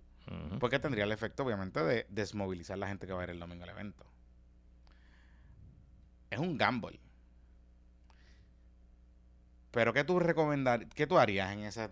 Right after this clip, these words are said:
Speaker 2: en esa coyuntura?
Speaker 1: Eh, <sighs> es que si ella lo que va a hacer es un video grabado, pues, pues yo me retiro antes. Porque ella no va, ella no va, parece que ella no va a competir en un movimien-, en un mo-, en un evento masivo.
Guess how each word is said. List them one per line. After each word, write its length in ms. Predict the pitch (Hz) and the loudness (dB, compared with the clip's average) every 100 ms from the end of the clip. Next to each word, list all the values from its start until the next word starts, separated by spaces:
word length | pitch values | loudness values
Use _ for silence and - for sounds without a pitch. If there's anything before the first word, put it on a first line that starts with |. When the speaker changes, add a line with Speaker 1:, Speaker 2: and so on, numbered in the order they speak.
| - | -8
Speaker 2:
en 120 | 107 | -10
esa 200 | 101 113 | -10 -8
coyuntura? 600 | 107 98 85 90 - - - - - - - - - | -6 -8 -10 -16 -18 -20 -20 -20 -20 -20 -20 -12 -4
Speaker 1:
Eh, 580 | 113 110 107 107 104 101 - - - - | 0 2 2 2 0 2 4 6 4 2
<sighs> 400 | - - - - | -6 -16 -20 -12
es 160 | 139 | -10
que 280 | - 196 - - - - | -2 -2 -2 -14 -20 -20
si 160 | - 156 | 0 6
ella 140 | 165 | 8
lo 80 | 185 | 8
que 60 | 185 | 8
va 60 | |
a 40 | 175 | 6
hacer 160 | 175 | 6
es 60 | 170 | 6
un 100 | 170 | 6
video 380 | 160 151 139 131 | 6 8 8 8
grabado, 580 | 127 127 127 101 95 95 | 8 8 8 8 4 0
pues, 240 | 95 85 - | -2 -4 -6
pues 160 | 92 | -8
yo 120 | 85 87 | -6 -6
me 100 | 92 | -6
retiro 360 | 92 98 101 | -6 -4 -2
antes. 400 | 87 90 113 87 - - - | -2 -4 -8 -10 -14 -20 -12
Porque 260 | 95 92 95 | -10 -4 -4
ella 140 | 98 | -2
no 120 | 104 | -2
va, 120 | 110 110 | -2 -2
ella 160 | 110 | -4
no 120 | 120 | 2
va, 140 | 131 127 | 4 6
parece 240 | 123 131 | 4 4
que 60 | 123 | 4
ella 80 | 110 | 6
no 100 | 120 | 6
va 60 | |
a 40 | 123 | 4
competir 320 | 120 123 123 | 2 0 0
en 80 | 107 | 0
un 100 | 101 | -2
movimien-, 340 | 101 104 107 | -2 -2 -2
en 100 | 107 | -2
un 100 | 101 | -2
mo-, 340 | 104 107 107 - | -2 0 -2 -2
en 160 | 98 | -4
un 100 | 98 | -2
evento 300 | 104 107 117 | -2 -2 -2
masivo. 460 | 104 90 95 85 80 | -4 -6 -8 -8 -10